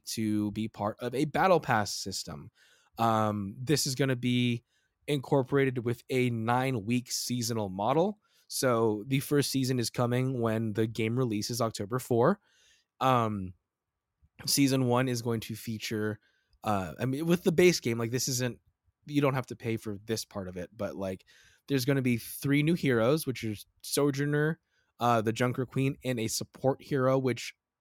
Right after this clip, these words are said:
looks like it's gonna be the Fox hero that they've been teasing. Um, there's gonna be six new maps, which are New Queen Street,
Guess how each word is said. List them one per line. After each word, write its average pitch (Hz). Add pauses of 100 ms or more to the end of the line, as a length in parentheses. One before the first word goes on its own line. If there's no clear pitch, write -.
(280)
looks 151
like 160
it's 147
gonna 135
be 127
the 123
Fox 110
hero 113
that 107
they've 104
been 104
teasing. 120 (580)
Um, 120
there's 123
gonna 139
be 123
six -
new 135
maps, 113
which 113
are 107
New 104
Queen 113
Street, 156